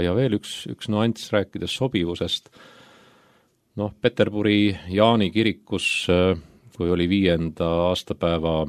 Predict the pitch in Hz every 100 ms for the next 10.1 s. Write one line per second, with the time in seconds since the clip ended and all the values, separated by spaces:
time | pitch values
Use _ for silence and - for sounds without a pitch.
0 | - _ _ 95 104 90 - - 78 76
1 | 78 76 90 82 80 80 76 - - 78
2 | 78 80 85 123 107 78 69 69 - _
3 | _ _ _ _ _ - - 87 80 -
4 | - 82 82 82 _ _ _ _ _ -
5 | 104 107 92 90 92 92 117 113 87 127
6 | 120 - 82 82 80 104 92 85 110 98
7 | 78 78 - - - - 82 82 82 82
8 | 82 80 78 82 85 78 120 - - -
9 | - _ _ - _ - 80 78 76 78
10 | 78